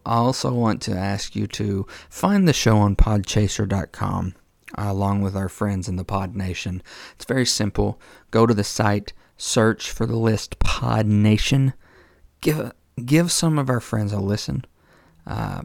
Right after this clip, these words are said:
heck, pick a show a day, you know, to focus on. There are a lot of shows to tune into on the Pod Nation on podchaser dot com. You know, give 'em a listen.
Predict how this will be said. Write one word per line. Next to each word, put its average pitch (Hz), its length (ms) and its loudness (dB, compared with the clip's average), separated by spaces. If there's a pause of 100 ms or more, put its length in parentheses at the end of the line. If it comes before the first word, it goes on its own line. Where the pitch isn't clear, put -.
(120)
heck, - 340 -6
pick - 160 6
a 101 80 -2
show 110 300 4
a 101 60 2
day, 95 460 0 (360)
you 107 160 -4
know, - 360 -4
to - 100 -6
focus 110 440 -2
on. - 260 -6 (320)
There 120 140 0
are 117 60 0
a 113 60 2
lot 104 340 2
of 101 120 -4
shows 101 280 -2
to - 100 -16
tune 98 200 0
into 101 380 -2
on 95 200 -4
the 95 80 -2
Pod 98 300 0
Nation 98 420 -2
on 101 160 -4
podchaser 101 640 -4
dot 98 240 -6
com. 107 300 -2 (380)
You - 60 -6
know, 101 120 0
give 123 200 4
'em 110 100 4
a 98 60 2
listen. 107 520 2